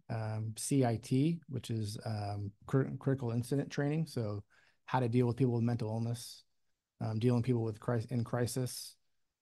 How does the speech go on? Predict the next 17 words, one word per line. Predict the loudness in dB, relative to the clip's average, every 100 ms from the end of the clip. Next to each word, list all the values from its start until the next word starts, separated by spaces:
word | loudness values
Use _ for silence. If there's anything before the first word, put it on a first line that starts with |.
| _
Um, | -4 -2 -4
so | -2 0
every | 2 4 6
officer, | 6 4 2 2 4 2 -2
usually | 0 6 6 8 8
within | 8 6 6 6 4 2
their | -2
first | 2 2 2
eighteen | 2 2
months, | 4 2 0
is | -2
sent | -2 -2 -2
to | -2 -2 0
C | -2 -2
I |
T | 0 -4
training. | -2 -2 0